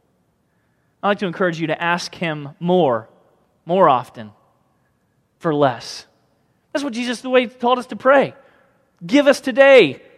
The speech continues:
our daily bread." For, man, don't worry about tomorrow, next week, next month, next year, next decade. Don't worry about all that. "God, just meet my needs. I don't need more."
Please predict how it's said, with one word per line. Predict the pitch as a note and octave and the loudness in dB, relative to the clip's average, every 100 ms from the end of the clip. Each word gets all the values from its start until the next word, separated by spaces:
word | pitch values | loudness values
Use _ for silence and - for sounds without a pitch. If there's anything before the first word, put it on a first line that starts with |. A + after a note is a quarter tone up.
| _ - | _ 0
our | F#3 | 2
daily | F3+ F3 D3+ | 4 4 2
bread." | D3 B2 G#2+ - _ | 0 0 -2 -12 _
For, | B3 D4 | -2 0
man, | A#3+ D4 C#4+ | -2 -2 0
don't | C#4+ | 0
worry | C4 | 0
about | F3+ D#3 | 2 0
tomorrow, | D#3+ E3 F#3 F3+ - _ _ _ _ _ _ - | -2 0 0 0 -6 _ _ _ _ _ _ -2
next | G#3 - | -2 -2
week, | G3+ G#3 - - - | -6 -6 -8 -20 -14
next | F3 G3+ | -12 -2
month, | G#3 G#3+ G#3 _ _ - | 0 0 -2 _ _ -8
next | E3 - | -8 -6
year, | G3 G#3 G3+ G3 _ _ _ _ _ _ _ _ _ _ | 2 4 4 0 _ _ _ _ _ _ _ _ _ _
next | E3+ E3+ | -10 -6
decade. | E3+ F#3 F#3+ F#3 F3+ E3 _ _ _ _ _ _ _ _ _ _ _ _ _ _ _ - - | -4 -2 0 -2 -4 -14 _ _ _ _ _ _ _ _ _ _ _ _ _ _ _ -20 -10
Don't | F#3 | -4
worry | G3 | -2
about | E3 C3+ | 0 -2
all | B2+ A#2+ | -2 -6
that. | A#2 - _ _ _ _ _ _ _ _ _ _ _ _ _ _ _ _ - | -8 -12 _ _ _ _ _ _ _ _ _ _ _ _ _ _ _ _ -8
"God, | D#3+ D#3+ | -6 -6
just | E3 | -8
meet | F#3 E3+ | -10 -8
my | D3 | -8
needs. | C#3 B2 G#2+ - - | -8 -10 -12 -18 -8
I | F3 | -4
don't | F#3+ | -4
need | E3+ | -4
more." | D3+ D3 C#3+ C#3 | -4 0 0 -2